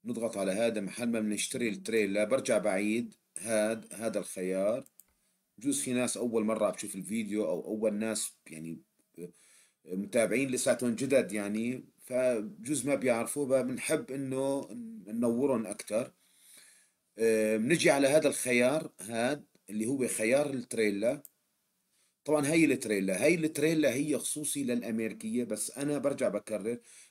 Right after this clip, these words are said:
لأنه من حجمها، شايفين حجمها كيف؟ بس نحن رح نعملها دبل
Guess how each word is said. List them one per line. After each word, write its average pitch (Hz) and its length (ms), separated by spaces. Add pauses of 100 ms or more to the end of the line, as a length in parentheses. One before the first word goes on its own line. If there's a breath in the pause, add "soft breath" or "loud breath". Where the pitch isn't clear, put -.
لأنه 131 320
من 127 160
حجمها، 98 600 (180)
شايفين 107 480
حجمها 110 420
كيف؟ 123 420 (380 soft breath)
بس - 200
نحن 139 200
رح 143 260
نعملها 127 420
دبل 131 500